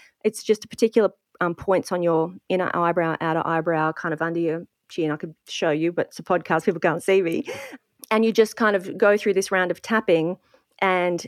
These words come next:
that's what it, that's the effect that it has on your, on your body. And when you've calmed your nervous system, when you're not in that heightened stress response, then you can have a chance of reframing some of the unhelpful thinking. But you can't change your thinking while you're in that sort of stressed,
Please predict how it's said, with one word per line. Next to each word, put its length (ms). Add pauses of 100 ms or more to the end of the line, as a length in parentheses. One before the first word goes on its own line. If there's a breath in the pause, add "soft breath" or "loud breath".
(100)
that's 260
what 80
it, 220
that's 240
the 120
effect 280
that 100
it 60
has 260
on 80
your, 380 (160)
on 120
your 140
body. 380 (320 loud breath)
And 120
when 140
you've 160
calmed 300
your 100
nervous 380
system, 400 (580)
when 240
you're 100
not 220
in 80
that 140
heightened 340
stress 380
response, 560 (440 soft breath)
then 200
you 60
can 120
have 140
a 40
chance 380
of 140
reframing 500
some 160
of 80
the 140
unhelpful 480
thinking. 500 (360 soft breath)
But 140
you 80
can't 320
change 220
your 80
thinking 480
while 140
you're 140
in 200
that 240 (760)
sort 380
of 80
stressed, 760